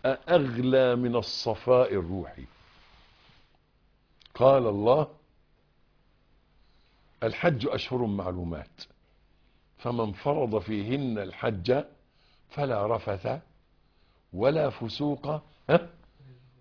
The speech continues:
ولا جدال في الحج". قال ابن عباس رضي الله عنه: "الجدال أن تماري صاحبك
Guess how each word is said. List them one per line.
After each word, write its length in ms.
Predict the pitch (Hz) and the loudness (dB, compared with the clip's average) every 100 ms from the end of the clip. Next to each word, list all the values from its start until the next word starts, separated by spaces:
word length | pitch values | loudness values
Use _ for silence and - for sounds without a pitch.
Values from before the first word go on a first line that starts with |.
| _ 123 | _ -4
ولا 340 | 175 190 143 | -2 0 -2
جدال 500 | 104 107 101 117 95 | -4 -6 -6 -8 -8
في 100 | - | -12
الحج". 480 | 85 - - - - - _ _ _ _ _ _ _ _ _ - | -18 -20 -20 -20 -20 -20 _ _ _ _ _ _ _ _ _ 0
قال 180 | 139 143 | 4 4
ابن 160 | 117 120 | 2 -2
عباس 640 | 117 120 196 - - - | 0 4 4 4 -4 -2
رضي 280 | 127 131 139 | 0 2 2
الله 300 | 135 147 135 | 4 2 2
عنه: 400 | 123 120 143 - - _ _ _ _ _ _ _ _ _ _ _ _ _ _ _ _ _ _ _ - | -2 -2 -4 -4 -12 _ _ _ _ _ _ _ _ _ _ _ _ _ _ _ _ _ _ _ 2
"الجدال 800 | 139 135 127 117 185 226 - - - _ _ _ _ _ _ | 4 4 2 6 8 8 4 -2 -20 _ _ _ _ _ _
أن 200 | 123 123 | 0 0
تماري 720 | 120 120 135 165 147 123 110 | 0 2 2 4 4 4 2
صاحبك 840 | 101 117 110 - 143 143 143 147 185 | 0 0 0 0 0 0 0 0 -2